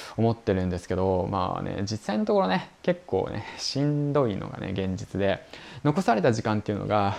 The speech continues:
えーっと、あと四ヶ月。<laughs> はい。辛い。四ヶ月であと四十万円稼がなくてはいけないんだけれども、現実はね、なかなか難しいと。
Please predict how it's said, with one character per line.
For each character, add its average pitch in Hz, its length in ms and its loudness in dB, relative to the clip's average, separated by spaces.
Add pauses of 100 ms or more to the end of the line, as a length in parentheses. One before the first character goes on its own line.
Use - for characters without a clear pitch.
(220)
え 101 240 -6
ー - 20 -6
っ - 20 -10 (180)
と、 - 180 0 (680)
あ 135 120 6
と 104 180 2
四 135 180 8
ヶ 127 120 0
月。 - 360 -8
<laughs> - 40 -18
は - 160 8
い。 131 40 6 (480)
辛 147 320 8
い。 131 200 4 (1000)
四 185 180 8
ヶ 208 100 6
月 170 200 4
で 104 220 8
あ 113 140 6
と 101 160 4
四 123 200 4
十 135 180 2
万 131 200 2
円 87 80 -2
稼 95 220 -4
が 101 80 -2
な 95 80 -2
く 92 80 -8
て 101 80 -2
は 87 80 0
い 87 60 -4
け 98 80 -2
な 98 120 2
い 92 60 0
ん 95 40 0
だ 90 80 -4
け - 80 -4
れ 92 60 -4
ど 95 60 -6
も、 101 240 -4
現 135 220 0
実 143 240 -2
は 131 80 0
ね、 127 240 -2
な 101 140 -2
か 110 100 0
な 113 80 -2
か 107 120 -2
難 98 280 -4
し 98 140 -2
い 85 40 0
と。 90 160 -6